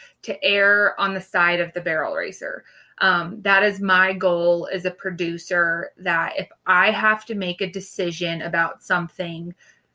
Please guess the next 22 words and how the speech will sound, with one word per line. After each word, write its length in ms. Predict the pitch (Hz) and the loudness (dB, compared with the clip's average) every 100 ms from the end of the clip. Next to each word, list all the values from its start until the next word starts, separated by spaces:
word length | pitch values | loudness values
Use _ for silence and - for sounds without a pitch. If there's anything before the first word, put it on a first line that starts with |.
| _ _ - | _ _ 2
I 200 | 196 208 | 4 4
am 220 | 214 220 | 4 4
going 360 | 196 196 190 185 | 4 2 0 -4
to 580 | - 190 185 185 180 185 _ _ _ _ 180 170 | -8 -6 -4 -4 -4 -6 _ _ _ _ -12 -6
do 180 | - 202 | 0 2
it 140 | 196 | 2
for 80 | - | 0
the 80 | 185 | -2
benefit 480 | 175 175 170 185 180 | 2 2 0 -2 -2
of 300 | 175 170 170 | -4 -10 -8
the 100 | 180 | -8
contestant, 920 | - 185 180 - - - - _ - - | -4 -8 -6 -8 -10 -14 -16 _ -14 -2
um, 420 | 190 175 170 175 | 2 2 0 -2
whether 380 | 180 180 185 175 | 0 2 2 2
that 420 | 175 170 170 170 | 4 2 2 -4
be, 640 | 180 180 175 175 175 175 175 - - _ _ _ _ _ _ _ _ _ _ _ - | -6 -4 -2 -2 0 -2 -4 -12 -20 _ _ _ _ _ _ _ _ _ _ _ -2
you 180 | 214 | 0
know, 400 | 190 175 185 165 - _ | 2 4 2 0 -6 _
a 140 | 220 240 | 2 2
rule 840 | 214 202 254 262 220 202 190 190 | 2 0 2 6 8 8 8 6
or 280 | 196 196 196 | 4 6 6
a 400 | 196 196 190 185 | 4 4 2 0